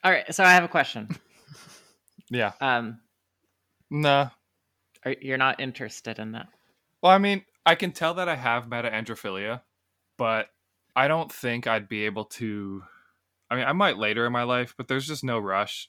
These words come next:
Speaker 2: 'cause, like, my physique isn't right for it, you know? Like, if I were to try to,
Speaker 1: Mm-hmm.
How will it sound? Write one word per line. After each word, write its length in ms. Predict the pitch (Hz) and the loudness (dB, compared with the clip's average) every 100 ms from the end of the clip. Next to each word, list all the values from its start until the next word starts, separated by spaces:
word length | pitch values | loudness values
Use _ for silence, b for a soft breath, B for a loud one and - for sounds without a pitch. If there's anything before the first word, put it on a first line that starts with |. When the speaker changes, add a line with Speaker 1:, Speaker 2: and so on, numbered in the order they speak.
| _ | _
Speaker 2:
'cause, 540 | 113 104 98 - - - _ _ _ _ _ _ _ _ _ _ _ | -8 -8 -10 -16 -20 -20 _ _ _ _ _ _ _ _ _ _ _
like, 140 | 104 104 | -10 -6
my 120 | 110 | -6
physique 420 | - 104 120 127 | -6 -6 -6 -4
isn't 280 | 139 139 131 | -6 -8 -8
right 240 | 139 135 | -6 -6
for 400 | - 139 135 139 | -6 -4 -4 -4
it, 140 | 139 - _ _ _ _ | -6 -12 _ _ _ _
you 140 | 131 | -8
know? 320 | 131 131 135 - _ - | -4 -4 -6 -12 _ -6
Like, 120 | 113 | -6
if 140 | 117 | 0
I 80 | 120 | 0
were 120 | 127 | 2
to 100 | 131 | -2
try 220 | 120 131 120 | -2 0 0
to, 60 | |
Speaker 1:
Mm-hmm. 260 | 117 113 | 0 -2